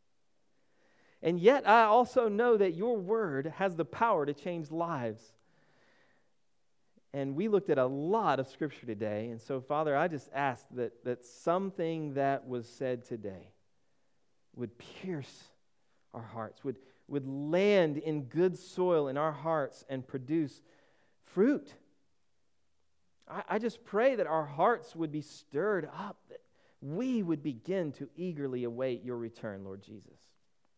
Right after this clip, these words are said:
I can't wait, Jesus.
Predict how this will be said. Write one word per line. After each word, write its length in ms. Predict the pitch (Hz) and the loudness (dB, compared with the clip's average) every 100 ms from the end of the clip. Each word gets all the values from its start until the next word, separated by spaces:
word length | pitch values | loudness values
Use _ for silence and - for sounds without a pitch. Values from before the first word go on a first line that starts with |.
| _ _ _ _ _ - - - | _ _ _ _ _ -20 -20 -8
I 240 | 175 190 | -4 -2
can't 380 | 190 - 185 185 | -4 -6 -6 -6
wait, 500 | 151 151 185 220 220 | -8 -8 -8 -8 -12
Jesus. 460 | - 175 156 117 | -10 -10 -10 -16